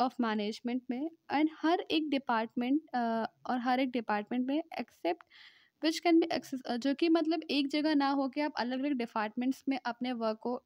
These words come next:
ट्रांसफ़र कर देते हो। मीनिंग, then आपका आता है स्टाफिंग, जिसमें आपका आता है पहले meaning of staffing।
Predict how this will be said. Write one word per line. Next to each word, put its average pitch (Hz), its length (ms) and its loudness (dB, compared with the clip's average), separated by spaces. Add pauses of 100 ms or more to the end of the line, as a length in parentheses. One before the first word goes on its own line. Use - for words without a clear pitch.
ट्रांसफ़र 208 400 -6
कर 208 140 -8
देते 208 300 -12
हो। 220 120 -12 (2750)
मीनिंग, 277 440 6 (140)
then 294 200 4
आपका 302 320 2
आता 262 200 2
है 277 120 0
स्टाफिंग, 247 600 -4 (300)
जिसमें 302 300 2
आपका 311 260 2
आता 311 200 2
है 320 60 4
पहले 311 320 2
meaning 262 440 4
of 247 80 -4
staffing। 214 520 -6